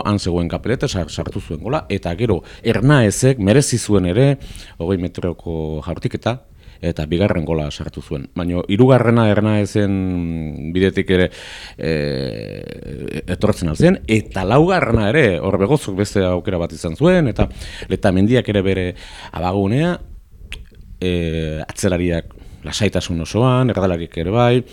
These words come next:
eta Patrick Sekeira. Norbaitek lana egiten du mutil honekin. Norbaitek egiten du.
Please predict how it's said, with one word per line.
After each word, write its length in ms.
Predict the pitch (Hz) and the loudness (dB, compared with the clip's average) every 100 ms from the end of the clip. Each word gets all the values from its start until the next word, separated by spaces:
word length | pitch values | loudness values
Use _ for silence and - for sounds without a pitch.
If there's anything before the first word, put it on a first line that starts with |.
| - - - - - - | -18 -18 -18 -18 -12 -6
eta 300 | 98 95 92 - | -4 -2 -4 0
Patrick 340 | 120 - 98 | 0 0 -2
Sekeira. 440 | - 82 78 78 78 | -4 -6 -4 -4 0
Norbaitek 760 | 113 143 139 160 160 170 170 139 | 4 4 6 4 4 2 2 2
lana 300 | 147 147 123 | 4 4 2
egiten 320 | 147 107 101 | 2 0 2
du 100 | 123 | 2
mutil 280 | 104 117 98 | 2 0 0
honekin. 380 | 98 135 110 73 - - - - - - | 0 0 0 0 -10 -20 -20 -20 -12 2
Norbaitek 440 | 120 147 87 90 87 | 6 6 6 2 0
egiten 240 | 87 95 | 0 2
du. 120 | 147 | 4